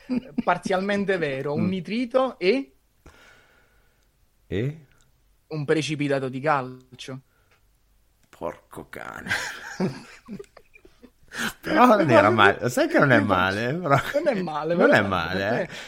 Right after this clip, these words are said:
Speaker 2: non è blasfema come al solito.
Speaker 1: No,
Speaker 2: Però attenzione,
Speaker 1: no.
Speaker 2: ne ho un'altra.
Speaker 1: Vai, un'altra.
Speaker 2: Questa però. Cosa fa un chimico che sposa una chimica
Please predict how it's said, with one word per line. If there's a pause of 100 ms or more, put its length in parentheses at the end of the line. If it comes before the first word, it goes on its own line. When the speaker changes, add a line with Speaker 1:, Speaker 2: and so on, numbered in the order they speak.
(240)
Speaker 2:
non
è (100)
blasfema
come
al
solito.
Speaker 1:
No,
Speaker 2:
Però
attenzione,
Speaker 1:
no.
Speaker 2:
ne
ho
un'altra.
Speaker 1:
Vai,
un'altra.
Speaker 2:
Questa
però. (1040)
Cosa
fa
un
chimico
che
sposa
una
chimica